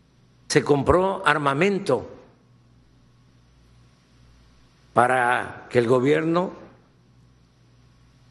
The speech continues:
declarara la guerra a los yaquis y a los mayas.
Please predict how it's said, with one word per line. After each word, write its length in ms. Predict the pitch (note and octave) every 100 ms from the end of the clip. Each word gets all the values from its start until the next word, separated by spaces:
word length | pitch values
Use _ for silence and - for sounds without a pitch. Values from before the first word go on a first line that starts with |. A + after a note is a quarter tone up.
| _ _ _
declarara 680 | G#2+ B2 C3 B2+ C#3 D#3+ D#3+
la 140 | B2 A#2
guerra 560 | C3+ F3+ C#3 G#2 F2 - - _ _ _ _ _ _ _ _ _ _ _ _ _ _ _ _ _ _ _ _ _
a 120 | -
los 200 | A#2 A2
yaquis 440 | F#2+ C#3+ C#3+ E3 A#2
y 60 |
a 120 | A#2+ G#2
los 280 | F#2+ -
mayas. 720 | G#2 C#3+ E3 A#2 - - -